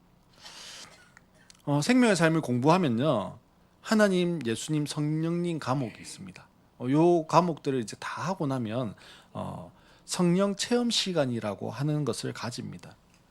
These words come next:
처음 그 배운 것처럼요, 성령님을 더 직접적으로 체험하고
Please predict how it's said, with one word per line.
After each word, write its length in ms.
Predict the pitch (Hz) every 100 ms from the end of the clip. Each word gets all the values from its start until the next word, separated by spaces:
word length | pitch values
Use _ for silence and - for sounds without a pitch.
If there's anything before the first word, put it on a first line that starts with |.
| _ - - - - -
처음 680 | - 254 240 220 190 160 - _ _ - _ _ _ -
그 220 | 123 113
배운 400 | 135 175 226 180
것처럼요, 720 | 127 120 123 113 107 139 101 - _
성령님을 540 | - 175 180 180 156
더 260 | 117 123 143
직접적으로 880 | - 151 208 196 160 131 151 233 - _
체험하고 680 | - - 170 160 120 104 90